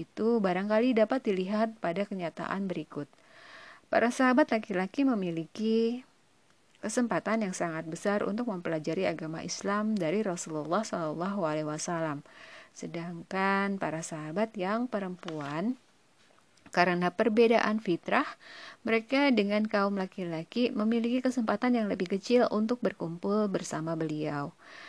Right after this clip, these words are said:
Keterbatasan kaum perempuan ini kemudian dijembatani oleh istri-istri Nabi.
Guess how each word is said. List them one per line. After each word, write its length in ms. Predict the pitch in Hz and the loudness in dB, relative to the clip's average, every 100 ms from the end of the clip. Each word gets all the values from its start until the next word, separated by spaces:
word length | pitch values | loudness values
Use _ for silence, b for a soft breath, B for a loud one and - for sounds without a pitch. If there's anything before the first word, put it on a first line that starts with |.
| B B B | B B B
Keterbatasan 960 | - 233 240 240 240 240 277 302 311 285 | -2 2 4 4 2 2 4 4 4 2
kaum 400 | 202 185 196 240 | 2 4 6 6
perempuan 480 | 226 190 190 180 - | 4 2 -2 -4 -2
ini 240 | 185 214 | -2 -2
kemudian 400 | 202 175 165 185 | -2 -2 0 0
dijembatani 720 | 196 160 156 147 156 156 208 | 0 0 -2 -2 -2 -2 0
oleh 320 | - 151 196 - | -2 0 -2 -2
istri-istri 640 | - - - - - 175 | -6 -8 -8 -8 -8 -4
Nabi. 400 | 185 214 185 | 0 0 0